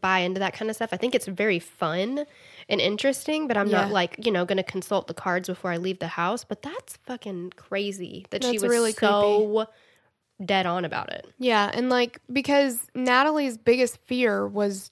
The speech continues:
Speaker 2: drowning.
Speaker 1: And, like, open, dark water.
Speaker 2: Yeah, she was terrified of water. But she wasn't even born yet when this woman said this. So it's like, it's not like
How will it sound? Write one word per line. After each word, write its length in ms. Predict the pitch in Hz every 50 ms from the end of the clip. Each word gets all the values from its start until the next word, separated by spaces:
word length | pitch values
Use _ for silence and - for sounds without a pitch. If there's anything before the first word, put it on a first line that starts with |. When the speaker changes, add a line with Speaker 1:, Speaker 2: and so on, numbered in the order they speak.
| _ _ _ _ _ _ -
Speaker 2:
drowning. 640 | 202 220 208 202 208 - 64 62 - - - 220 - _ -
Speaker 1:
And, 140 | 226 226
like, 140 | 226 202 196 -
open, 400 | - 208 208 208 208 196 196 190
dark 300 | 175 190 180 180 180 -
water. 400 | 180 170 160 151 - - 104 131 208
Speaker 2:
Yeah, 320 | 240 247 247 226 208 -
she 160 | 226 - -
was 80 | 254 240
terrified 380 | - - 240 233 226 233 220 220
of 60 | 214
water. 460 | 214 214 214 214 208 208 196 - 214 - - - - _ _ _ _ _ _ -
But 120 | - 240 226
she 160 | - - 262
wasn't 380 | 254 254 254 247 247 247 -
even 280 | - 240 226 214 208 214
born 260 | 196 208 214 220 220
yet 200 | 214 202 196 190
when 120 | - 202 202
this 200 | 196 202 - -
woman 300 | 214 208 208 202 202 196
said 280 | - - 202 196 196 202
this. 200 | 202 196 202 -
So 120 | - 214
it's 160 | 214 202 -
like, 180 | 214 214 208 -
it's 160 | 202 208 -
not 240 | 233 240 233 - -
like 320 | 226 220 214 214 214 -